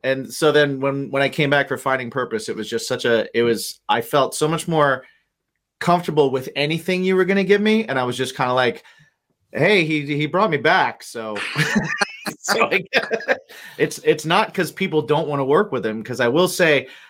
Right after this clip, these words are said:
um, you know, one thing about John is, is, is that John, one, surrounds himself with great people. Um, everyone on, on those sets, everyone that's working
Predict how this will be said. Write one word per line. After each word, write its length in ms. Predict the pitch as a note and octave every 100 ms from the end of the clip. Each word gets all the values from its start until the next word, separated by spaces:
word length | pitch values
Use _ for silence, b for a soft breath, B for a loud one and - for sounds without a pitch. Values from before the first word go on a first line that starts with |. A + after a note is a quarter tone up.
| B
um, 480 | - B2 A#2+ A2 G#2 -
you 100 | C3
know, 140 | A#2+
one 220 | B2 C#3+
thing 160 | E3+ D#3
about 280 | C#3+ C#3 -
John 240 | C3+ C#3+
is, 200 | A#2+ G#2+ -
is, 500 | A#2 A2 G2 - - -
is 220 | A2+ G#2
that 280 | B2 A2+ -
John, 440 | C3 C#3+ D#3 E3 _ _ _ _
one, 420 | A2 C3+ F3+ C3+
surrounds 600 | A#2 - A#2 B2 D3 D3+
himself 640 | D3 A#2+ - A2+ G#2 - -
with 220 | G#2+ G#2
great 320 | - A2 A#2 -
people. 380 | F#2 - - _ b b b -
Um, 480 | G#2 G#2 G2+ G2 - _ _ -
everyone 560 | C#3+ E3+ E3 E3 D#3 C#3+
on, 460 | A#2+ A#2 A2+ A2 A#2
on 200 | A2+ A2
those 260 | G2+ G2
sets, 320 | - D3+ D3 -
everyone 300 | B2 C3 B2
that's 180 | A2+ -
working 520 | A2 A2+ A#2 A2+ A2